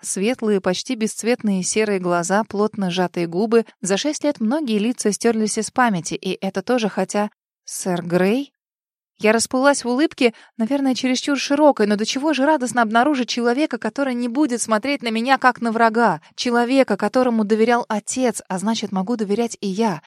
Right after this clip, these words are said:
В следующий миг мне стало неловко, я почти не знала этого человека. Да, он дружил с моим отцом, но не со мной. О чем мне говорить с ним? О былой славе? О том, как низко мы пали? Объяснить, что я тут делаю? Нет, только не это.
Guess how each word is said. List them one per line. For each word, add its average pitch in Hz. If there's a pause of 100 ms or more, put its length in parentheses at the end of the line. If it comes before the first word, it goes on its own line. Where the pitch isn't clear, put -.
(100)
В -
следующий 226
миг 202
мне 180
стало 175
неловко, 208 (100)
я 165
почти 180
не 202
знала 214
этого 170
человека. 190
Да, 180
он 214
дружил 165
с 214
моим 165
отцом, 208
но 170
не 151
со 156
мной. 202 (260)
О 262
чем 311
мне 277
говорить 240
с -
ним? 143 (220)
О 185
былой 214
славе? 226 (260)
О 175
том, 254
как 233
низко 240
мы 220
пали? 240 (160)
Объяснить, 226
что -
я 240
тут 214
делаю? 202 (260)
Нет, 170
только -
не 170
это. 160